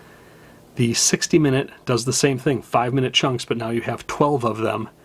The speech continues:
and then your last one is somewhere between one second and four minutes, fifty-nine seconds. When you go to edit these and you put those files in your editing timeline, they sync up perfectly,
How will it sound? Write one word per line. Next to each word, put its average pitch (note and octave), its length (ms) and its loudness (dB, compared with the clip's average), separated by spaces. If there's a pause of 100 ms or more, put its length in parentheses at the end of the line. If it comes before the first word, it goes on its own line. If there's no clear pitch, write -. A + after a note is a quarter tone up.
(120)
and A2+ 120 -2
then A2+ 80 2
your A2 140 2
last G#2+ 320 0
one G#2+ 160 -2
is G2+ 80 -4
somewhere A2 260 -2
between G#2+ 440 -4 (260)
one A2 200 2
second A2 440 0
and A2 220 -8
four A2 560 -2 (100)
minutes, G#2+ 380 -4
fifty-nine A#2+ 460 -4
seconds. - 500 -10 (240)
When C3+ 160 6
you D3+ 80 2
go E3+ 180 4
to - 160 0
edit D#3+ 240 -2
these F#3 380 -2 (120)
and A#2+ 180 0
you A#2 100 0
put - 320 -2
those C#3+ 480 2 (600)
files C3 720 0 (240)
in B2+ 180 4
your B2 240 2
editing C3 400 4
timeline, D3 680 0 (680)
they A#2 160 6
sync C3 400 2
up C3 160 2
perfectly, A2+ 680 -4